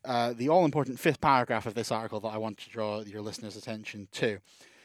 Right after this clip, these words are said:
Uh, it goes down a bit more, uh, to what Kavanagh had to say. "The disciplinary pla-, dis-, disciplinary hearing relates to a conversation Kavanagh had with Pascoe at the launch of the Tigers Centre of Excellence.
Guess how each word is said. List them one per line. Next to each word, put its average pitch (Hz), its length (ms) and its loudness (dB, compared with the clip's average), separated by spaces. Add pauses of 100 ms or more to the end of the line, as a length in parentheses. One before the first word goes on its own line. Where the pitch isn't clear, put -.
(200)
Uh, 135 60 4
it 139 120 2
goes 214 220 6
down 151 300 6
a 135 60 6
bit 131 180 2
more, 120 320 2
uh, 113 180 -2
to - 120 -10
what 113 100 -10
Kavanagh 113 320 -2
had 104 160 -8
to - 80 -10
say. 90 260 -8 (400)
"The 135 60 -4
disciplinary 214 480 6
pla-, 147 200 2 (360)
dis-, 170 180 0 (280)
disciplinary 170 720 2
hearing 110 360 -4 (280)
relates 139 300 4
to 151 100 4
a 135 60 4
conversation 131 760 0 (220)
Kavanagh 175 380 4
had 143 200 2
with 120 80 -6
Pascoe 131 380 -2
at 110 80 -6
the 113 80 -6
launch 139 260 2
of 117 60 -8
the 107 80 -12
Tigers 143 320 2
Centre 123 260 0
of 113 60 -2
Excellence. 104 480 -12